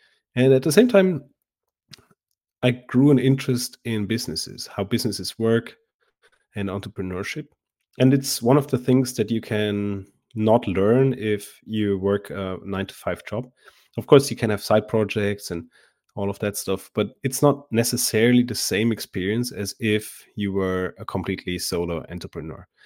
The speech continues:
And yeah, so I looked for options, and it pretty much became clear that I wanted to start simple,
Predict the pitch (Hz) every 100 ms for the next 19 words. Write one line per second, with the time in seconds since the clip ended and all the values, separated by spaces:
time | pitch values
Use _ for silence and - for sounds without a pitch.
0 | - _ _ - 117 110 110 110 107 -
1 | _ _ _ _ _ _ _ - 135 120
2 | 73 - - - - 127 123 120 117 113
3 | 110 143 170 - 127 147 - - 170 170
4 | - _ _ _ _ _ _ _ _ _
5 | _ _ _ - 123 120 110 120 117 -
6 | 151 139 120 120 - - 107 - 143 131
7 | 113 107 _ _ _ - 117 127 123 120
8 | 110 104 110 101 - 170 160 143 135 123